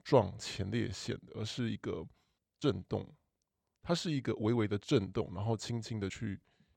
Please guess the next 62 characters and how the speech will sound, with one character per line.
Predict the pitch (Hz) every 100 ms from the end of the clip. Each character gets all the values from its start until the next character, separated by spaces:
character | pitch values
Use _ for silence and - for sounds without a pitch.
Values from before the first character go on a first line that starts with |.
| _ -
去 | - 160
搔 | - 131 117
它， | 113 110 98 95
而 | 113
不 | 113
是 | 120 139
一 |
直 | 123 107
猛， | 98 95 -
猛 | 123 110 95 -
戳 | - 104 98
那 | 98
个 | 95
点。 | - -
因 | 127
为 | 175 170 - - -
有 | 113
时 | 139
候 | 147 123
遇 | 135
到 | 131 117
一 |
些 | 117 117 107 101 - _ _ _ -
龟 | 123
头 | 120 98 95
稍 | 120
微 | 107
比 | 90
较 | 101
尖 | 104 - 107 104
的， | - -
它 | 131
就 | 139
是 | 135 135
会 | 135
猛 | 113 101 98
戳 | - - 101
那 | 101
个 | 95
点； | - 127
但 | 151
是， | 156 - - -
或 | -
者 | 156
是 | 147
非 | - - 156
常 | 156 107 98
的 |
上 | 98 131 101
翘， | 101 - 110 - - - _ _ - -
那 | 170
它 | 190
就 | 180
会 | 180
变 | 170 151
成 | 123
在 | 113 131 -
顶 | -
那 | 104 101
一 |
个 | 98
点。 | - 95